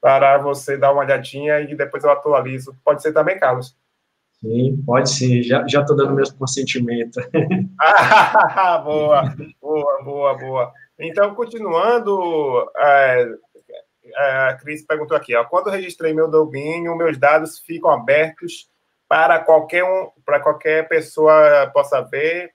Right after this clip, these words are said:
Speaker 1: posso entrar em contato com a empresa pra remover?"
Speaker 2: Sim, inclusive tem algumas empresas, por exemplo, o Registro B R, que você pode anonimizar algumas informações lá,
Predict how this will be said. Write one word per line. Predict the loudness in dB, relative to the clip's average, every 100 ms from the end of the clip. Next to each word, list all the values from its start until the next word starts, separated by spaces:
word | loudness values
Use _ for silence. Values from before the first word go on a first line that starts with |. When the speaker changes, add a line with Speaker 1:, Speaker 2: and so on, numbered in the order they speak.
| -2
Speaker 1:
posso | -2 -2
entrar | -4 -4
em |
contato | -4 0 2 2
com | -2
a | -4
empresa | -4 -6 -2
pra | -2 -2
remover?" | -4 -6 -4 -6 -8 _ _ _ _ _ _ _ _ _ _ _ _ _ _ _ _
Speaker 2:
Sim, | -8 -4 -2
inclusive | 0 0 0 2 2
tem | 4
algumas | 4 2 2 2 2
empresas, | 2 -2 2 2 2
por | -4
exemplo, | -4 -4 -2
o |
Registro | 0 0 -2 -6 -6 -4
B | -2
R, | 0 2 2 0 -4
que | -4
você | -6 -4 0 -2
pode | 2 2 2 2
anonimizar | 0 0 -2 -4 -4 -2 0
algumas | 0 -2 -6
informações | -10 -8 -4 -4 -4 -6 -4
lá, | -2 -2 -4